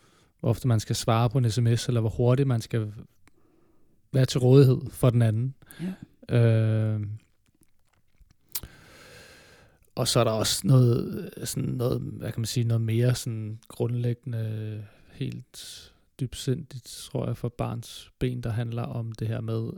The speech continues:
Speaker 1: egentlig at, at føle, at jeg sådan skulle gøre mig fortjent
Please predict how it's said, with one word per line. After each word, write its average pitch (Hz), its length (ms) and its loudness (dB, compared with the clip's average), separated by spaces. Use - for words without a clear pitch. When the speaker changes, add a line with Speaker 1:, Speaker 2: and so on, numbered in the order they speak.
Speaker 1:
egentlig 117 400 -6
at, 113 160 -4
at - 80 -4
føle, 120 520 2
at - 220 -4
jeg 113 100 -4
sådan 123 120 -6
skulle - 180 -12
gøre 120 140 0
mig 113 120 2
fortjent - 500 -2